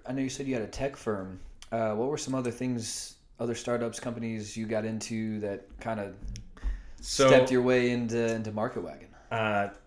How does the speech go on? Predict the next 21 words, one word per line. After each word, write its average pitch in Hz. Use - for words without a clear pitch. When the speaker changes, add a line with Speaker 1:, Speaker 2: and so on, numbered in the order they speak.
Speaker 2:
dropped 120
out 156
of 156
college, 117
moved 120
to 123
Indy, 101
started 107
a -
company 101
called 90
Carter 117
and 107
Company 101
L 92
L 98
C, 85
which 90
was 87
a 85
marketing 95